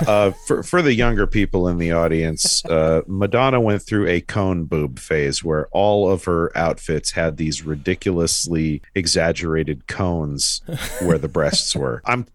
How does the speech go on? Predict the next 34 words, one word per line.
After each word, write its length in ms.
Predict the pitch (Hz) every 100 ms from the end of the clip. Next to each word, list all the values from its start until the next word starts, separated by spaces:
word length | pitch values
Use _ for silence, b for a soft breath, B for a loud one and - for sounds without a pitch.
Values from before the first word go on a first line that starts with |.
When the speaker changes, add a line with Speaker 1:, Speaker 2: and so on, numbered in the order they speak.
| -
Speaker 1:
completely 500 | 151 143 160 156 147
in 80 | 120
favor 400 | 135 131 113 127
of 140 | 117
it, 200 | 123 -
but 260 | 107 107 - -
if 260 | 104 -
you 80 | 104
don't 320 | 92 107 117 -
remember 500 | 95 87 95 95 107
it 80 |
as 120 | 107 90
a 60 |
cultural 440 | - 95 90 98 80
touchstone, 640 | - 85 - 110 113 107 -
it 120 | 104
can 200 | - 101
be 160 | 87 95
a 100 | 92
little 300 | 92 87 85
weird. 480 | 85 80 69 64 - -
But, 180 | 107 101
Speaker 2:
Yeah. 40 |
Speaker 1:
like, 180 | 104 98
she 180 | - 175
did 220 | 160 160
that 180 | 123 104
for, 180 | - 98
like, 300 | 95 87 - - - - 101
a 60 |
year 340 | 90 95 101 87
or 100 | 76
two 400 | - 71 57 -
where 220 | - 80